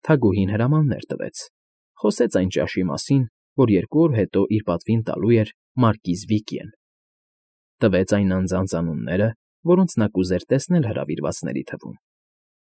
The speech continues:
Երկու օր հետո ուղևորություն նշանակվեց դեպի Վալ դը Գրասե, որտեղ նա աղոթելու մտադրություն ուներ, և իր գլխավոր սենեկապետ Բերինգենին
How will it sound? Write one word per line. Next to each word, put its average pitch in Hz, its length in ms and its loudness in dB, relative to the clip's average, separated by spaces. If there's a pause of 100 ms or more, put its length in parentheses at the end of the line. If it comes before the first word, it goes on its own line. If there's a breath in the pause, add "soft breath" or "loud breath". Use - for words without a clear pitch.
(500)
Երկու 120 340 2
օր 95 100 4
հետո 101 300 0
ուղևորություն 104 760 0
նշանակվեց 110 680 -2 (240)
դեպի 85 400 0
Վալ 117 240 2
դը 120 160 0
Գրասե, - 460 -6 (560)
որտեղ 98 340 0
նա 98 160 2
աղոթելու 92 500 -2
մտադրություն 104 600 0
ուներ, - 240 -12 (500)
և 170 120 6
իր 147 140 6
գլխավոր 117 460 2
սենեկապետ 98 680 0
Բերինգենին 95 680 2